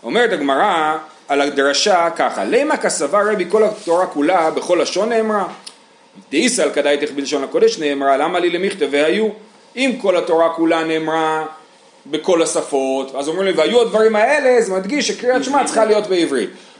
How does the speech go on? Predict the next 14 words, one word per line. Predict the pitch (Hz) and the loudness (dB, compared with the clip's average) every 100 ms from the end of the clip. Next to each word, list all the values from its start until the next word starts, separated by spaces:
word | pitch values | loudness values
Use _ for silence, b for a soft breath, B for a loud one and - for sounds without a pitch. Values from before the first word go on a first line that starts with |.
| 95 | -4
אבל | 117 226 | -2 -2
אם | 214 | 0
כל | 214 277 | 0 2
התורה | 247 226 196 | 2 4 4
היא | 185 160 | 4 2
נאמרה | 160 156 170 190 | 0 2 2 2
לקרות | 165 - 185 165 | 0 -2 -2 -2
בעברית, | 156 147 120 123 131 143 - _ | -2 -2 -2 0 -2 -2 -12 _
אז | 113 123 | -6 -4
מה | 147 175 180 | -2 -2 -2
צריך | 180 190 | -4 -2
הדגשה | 180 156 160 165 175 | -2 -2 -2 0 0
בקריאת | 170 180 165 | -2 -2 -2
שמע? | 196 190 | -2 -4